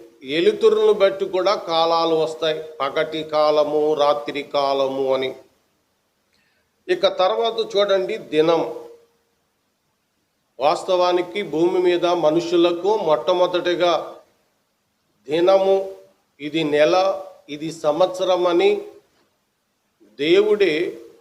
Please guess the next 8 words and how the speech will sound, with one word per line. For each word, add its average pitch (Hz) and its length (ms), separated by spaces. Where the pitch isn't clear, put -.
తన 165 160
భక్తులకు 185 1080
ముందుగా 185 680
నేర్పించినాడండి. 175 1400
ముందుగా 196 460
నేర్పించినాడు. 180 920
అప్పటి 214 400
నుండి 202 580